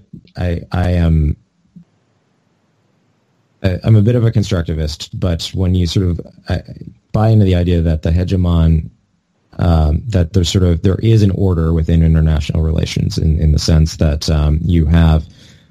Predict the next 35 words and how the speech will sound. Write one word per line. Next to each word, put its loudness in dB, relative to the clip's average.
um, 4
you, -2
states -2
that 0
are 2
subordinate 0
and, 2
uh, 0
superordinate -2
to -2
other 0
states -2
and 2
other 0
actors -2
as -6
well. -6
I -6
should -8
say -6
you -4
can -2
throw -2
firms, 2
wealthy 0
individuals, 0
groups 0
like -2
isis -2
in -2
there -2
as -4
well. 0
They 2
all 0